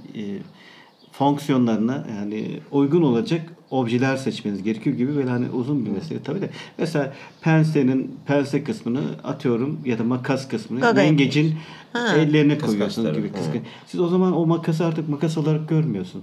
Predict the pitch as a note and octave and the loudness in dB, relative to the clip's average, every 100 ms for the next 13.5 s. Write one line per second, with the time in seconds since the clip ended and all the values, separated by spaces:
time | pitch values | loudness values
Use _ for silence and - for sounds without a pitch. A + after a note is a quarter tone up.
0 | - A#2 B2 C#3 B2+ A2 G2 F#2+ F#2 F#2+ | -4 -2 -2 -6 -4 -4 -4 -6 -6 -6
1 | F2+ G2+ F#2 - C3+ D3 D3 D3 A#2+ B2+ | -8 -10 -12 -8 -2 0 0 -2 -2 -4
2 | - D3 D#3+ D#3 B2+ D3 D#3 - - - | -2 0 0 0 0 -2 -4 -14 -20 -20
3 | - - C3 C#3 C#3 C#3+ C3+ C#3 C#3 B2 | -8 -4 -2 -2 -2 -2 0 0 -2 -2
4 | B2+ B2 B2 B2+ - - - A#2 A2+ A2 | 0 0 -2 -10 -20 -20 -6 -2 0 -2
5 | - B2+ B2 D3 B2+ A2+ G2 F#2+ F#2 F2+ | -4 0 2 4 4 2 -2 -6 -8 -6
6 | F#2 - - - - B2+ B2+ B2+ A#2+ G2+ | -8 -10 -20 -10 -4 0 0 -2 -6 -4
7 | B2+ B2+ B2 C3 B2+ B2+ B2+ B2 C3+ B2+ | -2 0 2 0 -2 -2 -2 -2 0 0
8 | B2 C3+ B2+ - - _ _ A#2+ G#2+ A2 | 0 -4 -6 -12 -20 _ _ -6 -4 -4
9 | - D3 A2 G#2 - B2 C#3 C3+ C3+ B2+ | -6 -14 -10 -10 -6 -4 0 2 2 4
10 | C3+ D#3 B2+ G#2+ F#2+ G2 - - C4+ C4+ | 4 4 4 0 -2 -6 -10 -10 -4 -2
11 | A#3 D#3+ D3 C3 - - B2+ C#3 E3 E3+ | -2 -4 -8 -12 -20 -4 2 4 6 4
12 | D3+ E3 D#3+ E3+ D#3+ D#3 - E3 D#3+ E3+ | 2 2 2 4 4 2 0 0 2 2
13 | D#3 D#3+ D#3 E3 D#3+ | 0 2 2 2 0